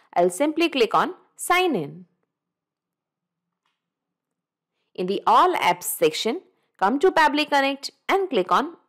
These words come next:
access now. This is the dashboard of Pabbly Connect. Here we have to create a workflow. For doing this, come to this plus sign and click on create workflow. Here we have to give a workflow name.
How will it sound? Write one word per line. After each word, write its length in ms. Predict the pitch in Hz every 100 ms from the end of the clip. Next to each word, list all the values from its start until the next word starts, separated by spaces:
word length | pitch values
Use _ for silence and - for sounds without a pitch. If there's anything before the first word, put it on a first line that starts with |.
| -
access 440 | 185 - 185 -
now. 320 | 147 127 - _ _ _ _ _ _ _ _ _ _ _ _ _ _ _ _ _ -
This 160 | 349
is 180 | 359 311
the 180 | 330 302
dashboard 640 | 202 196 226 - 226 240
of 260 | 277 - -
Pabbly 380 | 190 185 202 170
Connect. 460 | 135 113 - - _ _ _ _ _
Here 220 | 214 269
we 120 | 302
have 300 | 262 220 247
to 120 | 330
create 400 | 339 247 202 202 -
a 80 | 294
workflow. 640 | 180 170 233 247 147 - - _ _ _
For 180 | 269 277
doing 340 | 254 311 330
this, 500 | 262 202 330 - - - _ _ _ - -
come 180 | 269 339
to 60 |
this 200 | 349 359
plus 340 | - 170 165 -
sign 240 | 226 330 427 _ _
and 220 | 269 392 370
click 260 | 240 226
on 140 | 208 359 - _
create 420 | - 170 170 -
workflow. 460 | 202 285 - - - _ _ _ _ _ _ _ _ _ _ _ _ _ _ _ _ _ _ _ _ _ _ _ _ _
Here 180 | 339 370
we 120 | 339
have 200 | 285 247
to 100 | 277
give 200 | 240 262 -
a 80 |
workflow 480 | 254 214 190 - 240
name. 280 | 220 110 -